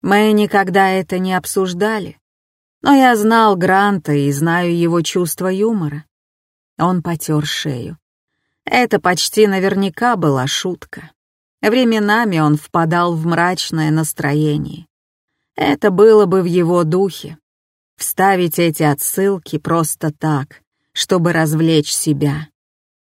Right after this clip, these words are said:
Чем циничнее, тем лучше. Таким он был человеком». Фрэнсис вздохнул. «Я бы не стал искать во всем этом глубокий смысл. Это ложный след,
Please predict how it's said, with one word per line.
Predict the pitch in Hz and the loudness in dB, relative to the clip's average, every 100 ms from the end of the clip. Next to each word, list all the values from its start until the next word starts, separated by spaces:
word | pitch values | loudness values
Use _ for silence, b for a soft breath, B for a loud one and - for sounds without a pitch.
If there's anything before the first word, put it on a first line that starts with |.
| _ | _
Чем | - 311 269 | 0 4 4
циничнее, | - 202 180 190 226 - - 208 202 | 2 0 0 0 0 0 0 0 -2
тем | 175 - 170 175 | -4 -2 -2 0
лучше. | 180 220 - - 156 160 _ _ _ _ _ _ _ | 0 0 0 -6 -8 -14 _ _ _ _ _ _ _
Таким | - 208 214 214 | -6 -4 2 2
он | 190 165 | 4 0
был | 165 180 165 | 0 -2 -4
человеком». | - 160 139 131 135 135 - - 151 160 _ _ _ _ _ - | -2 0 0 0 -2 -2 -8 -12 -12 -16 _ _ _ _ _ -8
Фрэнсис | 185 220 240 - 208 - | -2 0 -2 -2 -6 -4
вздохнул. | 175 156 156 165 - 139 165 170 _ _ _ _ _ _ _ _ | -6 -4 -4 -4 -6 -8 -8 -16 _ _ _ _ _ _ _ _
«Я | 262 262 233 | 2 4 4
бы | 214 | 4
не | 208 | 2
стал | 202 - 247 170 | -2 0 0 2
искать | 151 - 180 156 160 | -2 0 0 0 0
во | 147 | -2
всем | - 190 185 175 | -2 -2 0 0
этом | 165 170 165 | -2 -2 -2
глубокий | 160 170 156 165 151 170 | 0 0 2 0 0 -4
смысл. | 160 196 208 208 - - - _ _ _ _ _ _ | -4 -6 -6 -6 -8 -14 -18 _ _ _ _ _ _
Это | - - - 208 | -2 -2 4 6
ложный | 214 240 185 160 139 | 6 4 0 0 0
след, | - 139 123 | -2 -2 -2